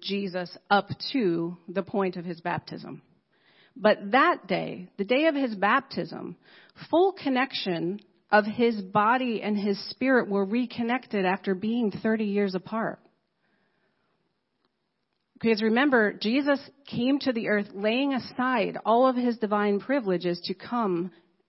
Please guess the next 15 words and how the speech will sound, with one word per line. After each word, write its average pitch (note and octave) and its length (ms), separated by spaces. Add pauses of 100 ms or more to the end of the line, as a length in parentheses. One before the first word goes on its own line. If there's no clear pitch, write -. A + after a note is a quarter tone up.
(160)
in G3 140
the G3 60
likeness F#3+ 420
of E3 100
men, F3 460 (100)
right? F3+ 320 (220)
And G3+ 120
he G3 80
learned A#3 420
obedience G#3 880
through F#3 140
the F3 80
things F3 300
he F#3 120
suffered. - 540